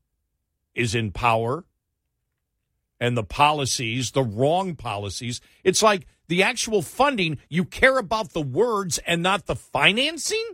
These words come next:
of it? And the support of the Democratic Party and M S N B C of the financing part of it?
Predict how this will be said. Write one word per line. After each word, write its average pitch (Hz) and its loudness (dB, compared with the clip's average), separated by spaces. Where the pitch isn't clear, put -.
of 370 2
it? 466 -6
And 185 6
the 180 2
support 214 4
of 226 -4
the 190 -6
Democratic 180 0
Party 220 0
and 180 2
M 214 2
S 202 -2
N 202 0
B 170 -4
C 254 -2
of 180 2
the 156 2
financing 247 2
part 233 2
of 196 2
it? 359 -6